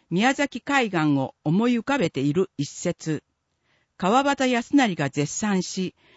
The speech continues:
十四度も映画化されたその小説は、西尾で生まれた尾崎士郎の代表作、人生劇場です。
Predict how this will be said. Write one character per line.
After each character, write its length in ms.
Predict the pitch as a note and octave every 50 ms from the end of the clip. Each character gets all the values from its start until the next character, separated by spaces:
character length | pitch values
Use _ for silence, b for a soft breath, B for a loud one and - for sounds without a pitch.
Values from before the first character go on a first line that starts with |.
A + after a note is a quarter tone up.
| b b
十 320 | E3+ F3+ A3+ C4+ C#4+ D4 D4
四 280 | D4 D#4 D#4 C#4 A3+
度 120 | F3 E3+ D#3+
も 180 | E3 F3 - - _
映 200 | - G#3 A#3+ A#3+
画 140 | A#3 A#3 A3+
化 100 | - A3+
さ 160 | - - G#3
れ 140 | G#3 G#3 G3+
た 180 | - F#3+ F#3 G3
そ 140 | - G3 G3
の 120 | A3+ A3+
小 260 | - - A3 G#3 G#3
説 260 | - G#3 G3 - F3+
は、 200 | F3+ F3+ E3 - b b b b b b b b
西 360 | - F#3+ G3 - - - C4+ C#4
尾 100 | C4+ B3
で 120 | C4 B3+
生 120 | - D#3
ま 180 | F3 G3 G#3 G#3+
れ 120 | G#3 G3+
た 280 | - - G3 F#3+ F3+ - b b b b b b b _
尾 80 | A3+ C4
崎 260 | D4+ D4 C4+ - F3+
士 200 | - - C4 C4+
郎 160 | C4 G#3+ F#3
の 160 | D#3+ C3 A#2+ A#2
代 280 | - F#3+ A#3 C4 B3 - -
表 180 | B3+ G3+ E3+ -
作、 340 | - G2+ - _ - - - _ _ _ _ _ _ -
人 300 | D#3 F3+ A#3 C#4 C#4+ C4+
生 260 | - - C4 B3+ A#3+
劇 240 | B3 B3 - G3+ E3
場 240 | D#3+ D3+ C3+ A#2 G#2+
で 120 | A2 C3
す。 200 | - - -